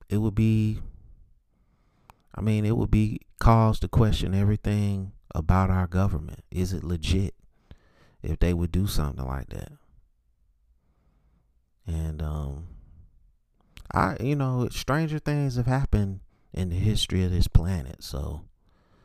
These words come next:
I, I wouldn't, I definitely wouldn't put that past the powers that be to, uh, to do that. Um,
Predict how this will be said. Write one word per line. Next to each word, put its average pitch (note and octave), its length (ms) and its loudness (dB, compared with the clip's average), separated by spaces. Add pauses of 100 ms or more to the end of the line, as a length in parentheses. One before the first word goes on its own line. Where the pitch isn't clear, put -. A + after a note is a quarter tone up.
(320)
I, D#2+ 340 -2
I - 40 0
wouldn't, G2 580 -2 (3250)
I D2 100 -6
definitely F#2 520 2
wouldn't E2+ 640 -4 (400)
put - 220 0
that F2 220 2
past E2+ 720 4 (400)
the D#2+ 100 -4
powers D#2+ 460 0
that D#2+ 240 -8
be E2 380 -8 (720)
to, D#2 280 -2
uh, D#2 320 -2 (680)
to - 100 0
do F2+ 220 0
that. - 240 -6 (1500)
Um, D#2 540 -8